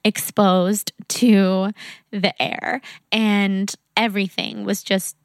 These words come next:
inducing severe panic inside of me. And, um, I don't know if this might sound, I don't know if people can relate to this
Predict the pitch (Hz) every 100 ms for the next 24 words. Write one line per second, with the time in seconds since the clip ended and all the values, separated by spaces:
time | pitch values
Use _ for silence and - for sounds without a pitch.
0 | - - 214 208 185 196 - 190 190 208
1 | - 214 190 190 - 185 196 196 202 -
2 | 202 196 - 190 190 180 185 190 - 202
3 | 185 190 196 - 208 202 208 - - -
4 | - _ _ _ - 214 190 185 - -
5 | 220 240 233 - 233 - 208 - - 208
6 | 202 202 202 196 208 226 214 196 196 196
7 | - 190 - - 214 196 - 190 180 202
8 | 294 285 285 277 269 269 262